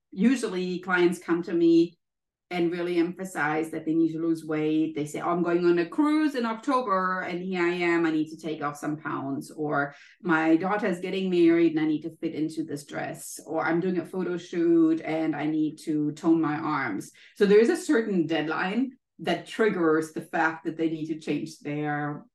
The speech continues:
um, wellness. And then there is this frantic, "Christiane, help me get there." And I tell them, "That's amazing. That's that external motivation that we need. But internally, really,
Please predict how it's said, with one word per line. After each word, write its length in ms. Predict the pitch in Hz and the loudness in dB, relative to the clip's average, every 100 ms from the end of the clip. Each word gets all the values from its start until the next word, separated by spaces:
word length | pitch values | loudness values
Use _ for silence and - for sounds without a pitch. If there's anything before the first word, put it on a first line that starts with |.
| - | -10
um, 280 | 143 147 151 | -6 -6 -4
wellness. 720 | 147 147 143 - 190 - - | -2 -2 -4 -6 -10 -14 -8
And 200 | 160 160 | -4 -2
then 160 | 151 156 | 0 -2
there 160 | 151 151 | 0 0
is 120 | 151 | -2
this 200 | 143 - | -6 -10
frantic, 880 | - 160 151 151 160 147 151 - - _ _ | -6 -2 0 0 -2 -2 -2 -8 -20 _ _
"Christiane, 480 | - 180 190 156 151 | -14 -10 -4 -2 -2
help 240 | 160 156 | -4 -2
me 120 | 160 143 | -2 -2
get 220 | 143 - | -4 -8
there." 400 | 143 143 135 - _ - _ _ _ _ _ | -8 -8 -8 -12 _ -20 _ _ _ _ _
And 180 | 190 202 | 0 2
I 100 | 196 | 2
tell 280 | 196 220 220 | 0 0 2
them, 100 | 208 | 2
"That's 280 | 202 196 - | -2 -4 -6
amazing. 880 | 185 180 180 170 185 151 151 175 277 - _ | -2 0 4 4 4 0 2 2 0 -4 _
That's 200 | 165 - | -10 -8
that 240 | 175 156 - | -8 -6 -8
external 500 | - - 190 170 160 | -10 -6 2 4 6
motivation 580 | 160 180 151 151 156 165 | 6 4 -2 -2 -2 -2
that 120 | 143 | 0
we 140 | 151 | 2
need. 380 | 147 147 202 - | 4 4 2 -2
But 240 | 175 - - | -6 -4 4
internally, 720 | 269 277 185 156 143 143 156 | 4 6 2 2 0 -2 -4
really, 680 | 139 139 135 156 147 - | -4 -8 -4 -2 -2 -6